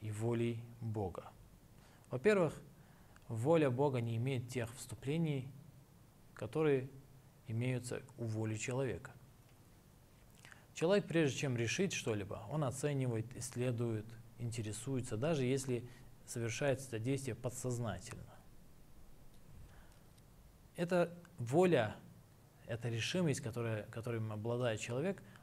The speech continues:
она возникает и исчезает. В отличие от воли Бога. Воля Бога не имеет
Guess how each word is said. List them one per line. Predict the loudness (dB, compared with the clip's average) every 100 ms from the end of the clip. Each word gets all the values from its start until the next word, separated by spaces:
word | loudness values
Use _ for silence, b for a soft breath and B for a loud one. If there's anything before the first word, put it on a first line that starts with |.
| -4
она | 0
возникает | 2 2 0 2 0 0
и | -4
исчезает. | -4 -4 -2 -2 -4 -12 -20 -20 -20 -20 -20 -20 -20 -20 -20 -20 -20 -20 -20 B B B B B -20 -20 -20 -16 -6
В |
отличие | -2 0 2 2
от | 2 -2 -8 -4
воли | 2 4
Бога. | 4 2 0 -2 -8
Воля | -4 -2 -2
Бога | 2 2 4 0 -2 -18 B B B B B -18 -18 -6
не | -4 0
имеет | 0 2 2 0 -4